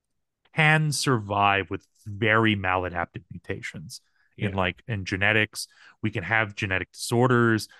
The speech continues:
Speaker 1: We can have these severe issues and still go on to be successful reproducers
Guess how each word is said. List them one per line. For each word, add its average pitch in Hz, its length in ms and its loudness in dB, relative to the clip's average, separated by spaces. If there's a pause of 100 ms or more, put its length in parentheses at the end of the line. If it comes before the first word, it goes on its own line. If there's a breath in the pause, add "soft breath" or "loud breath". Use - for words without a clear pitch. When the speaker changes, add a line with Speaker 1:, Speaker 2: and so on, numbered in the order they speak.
(140 loud breath)
Speaker 1:
We 110 100 -4
can 101 140 -10
have 107 400 0
these 98 260 -4
severe 101 420 -2
issues 117 640 0
and 104 220 -6
still 127 460 0
go 127 260 2
on 101 340 2
to 104 120 -6
be 98 160 -6
successful - 1000 -8
reproducers - 960 -12